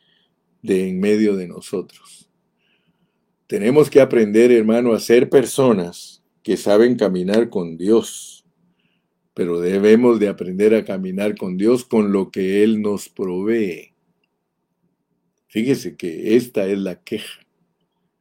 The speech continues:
de muchos, que no aprenden a caminar con la provisión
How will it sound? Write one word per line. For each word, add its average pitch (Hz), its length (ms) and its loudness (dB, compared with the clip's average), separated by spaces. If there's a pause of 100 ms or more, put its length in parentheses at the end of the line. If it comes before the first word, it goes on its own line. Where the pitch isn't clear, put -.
(1400)
de 85 140 -10
muchos, - 680 -14 (1200)
que 95 160 -6
no 110 640 0 (520)
aprenden 101 680 0
a 85 160 -8
caminar 87 680 -8 (640)
con 95 240 -4
la 90 220 -6
provisión 113 960 -8